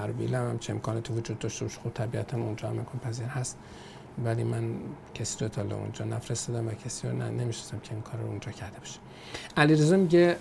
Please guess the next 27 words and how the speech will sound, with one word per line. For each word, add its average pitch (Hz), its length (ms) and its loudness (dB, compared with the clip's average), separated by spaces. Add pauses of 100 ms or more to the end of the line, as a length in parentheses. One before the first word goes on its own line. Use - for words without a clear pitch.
آیا 165 240 6
بعد 156 260 6
از 160 240 4
اقدام 143 400 2
و 147 80 6
سابمیت 131 440 2
پرونده 123 520 4
در 147 140 4
برنامه 117 360 2
جدید 127 260 4
دولت 117 340 2
فدرال 123 420 2
تا 127 120 -2
قبل 131 200 2
از 117 120 0
اعلام 110 300 0
نتیجه 110 240 -2
می‌شه 131 160 -2
خاک 139 260 -4
کانادا 135 360 -2
رو 135 60 -2
ترک 135 280 0
کرد، 127 180 0
بیرون 123 240 0
رفت 120 240 -2
و 123 40 0
برگشت؟ 120 540 0